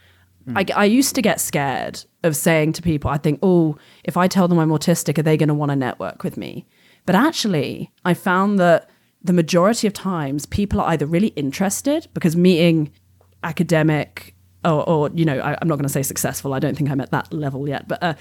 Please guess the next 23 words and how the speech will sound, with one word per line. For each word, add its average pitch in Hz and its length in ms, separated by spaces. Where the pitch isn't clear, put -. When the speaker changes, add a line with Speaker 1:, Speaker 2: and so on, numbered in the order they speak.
Speaker 2:
you 214 100
know, 196 180
a 180 180
working 214 460
towards 180 520
success, - 880
you 180 140
know, 156 260
Speaker 1:
Mm-hmm. 101 220
Speaker 2:
young-ish 165 1600
<laughs> 254 960
woman 160 560
who 170 220
is 160 180
openly 196 380
autistic 147 520
is 147 140
not 175 320
normal. 170 540
So - 220
people 220 300
have 240 160
questions, - 680